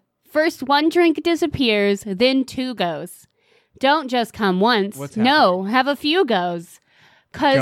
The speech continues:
Speaker 1: for
Speaker 2: Goes?
Speaker 1: guava or pina,
Speaker 2: Like
Speaker 1: I've truly
Speaker 2: goze?
Speaker 1: never seen a better shop than El Palacio de los Jugos.
Speaker 2: What? So, like, goze beer or goes?
Speaker 1: No, goes.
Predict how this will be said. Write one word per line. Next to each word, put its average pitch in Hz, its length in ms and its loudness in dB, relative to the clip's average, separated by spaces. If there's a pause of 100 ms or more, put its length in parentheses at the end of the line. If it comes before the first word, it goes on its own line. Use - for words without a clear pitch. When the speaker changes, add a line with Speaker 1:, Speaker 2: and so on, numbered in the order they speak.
(160)
Speaker 1:
for 262 60 2
Speaker 2:
Goes? 240 100 -2
Speaker 1:
guava 349 640 2
or 320 200 2
pina, 214 600 -2
Speaker 2:
Like 196 120 0
Speaker 1:
I've 202 140 -4
truly 311 520 0
Speaker 2:
goze? 302 80 2
Speaker 1:
never 294 320 0
seen 254 380 -2
a 170 260 -2 (260)
better 240 380 0
shop 285 560 2
than 202 340 -2
El 202 360 2
Palacio 262 760 2
de 233 340 0
los 269 280 0
Jugos. 175 840 -4
Speaker 2:
What? 151 320 -8 (100)
So, - 220 -2
like, 135 160 0
goze 139 240 0 (120)
beer 170 380 -2
or 120 260 -2 (100)
goes? 180 500 -4
Speaker 1:
No, 240 300 2
goes. 220 560 2